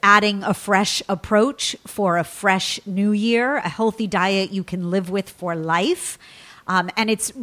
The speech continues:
really a, a fascinating read, uh, written by and, uh, expert noted by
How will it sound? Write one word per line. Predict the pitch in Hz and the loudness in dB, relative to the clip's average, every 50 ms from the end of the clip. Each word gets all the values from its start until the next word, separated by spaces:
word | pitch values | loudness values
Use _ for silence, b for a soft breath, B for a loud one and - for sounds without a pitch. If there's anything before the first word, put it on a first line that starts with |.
| 214 220 - - | -12 -12 -12 -6
really | 233 226 269 262 240 220 208 190 185 - | -2 2 4 4 4 4 2 0 -2 -2
a, | - 185 175 - | -2 -2 -2 -2
a | 196 185 | -2 -4
fascinating | - - 220 190 185 - - - 180 165 160 165 160 170 160 156 160 165 - - | 0 2 4 4 4 2 -2 -6 -6 -6 -8 -8 -8 -8 -10 -10 -12 -16 -14 -12
read, | 202 185 190 190 170 139 147 135 143 147 151 B B B B B B | -8 -4 -4 -4 -4 -4 -8 -10 -10 -12 -12 B B B B B B
uh, | 156 165 156 - | -4 -4 -2 -2
written | 190 208 226 220 226 214 | 0 -2 -2 0 -2 0
by | 190 202 180 180 180 175 175 175 175 175 - | 2 4 6 6 6 4 2 0 -2 -4 -4
and, | 170 165 165 165 165 165 165 165 165 160 - - | -4 -4 -2 -4 -4 -6 -8 -10 -12 -12 -10 -8
uh, | 175 160 156 151 - _ | -6 -6 -6 -8 -8 _
expert | - 196 196 - - - - - 202 202 180 160 170 - - - b b b b b b b b b - | -4 -4 -4 -4 -8 -12 -6 -2 -2 -2 0 -2 -4 -6 -8 -8 b b b b b b b b b -6
noted | 196 196 208 208 202 185 185 175 170 170 175 196 208 180 | 2 4 6 6 6 6 4 2 0 0 0 -2 -2 0
by | 185 175 170 165 165 165 170 170 | 2 2 2 2 2 0 -2 -4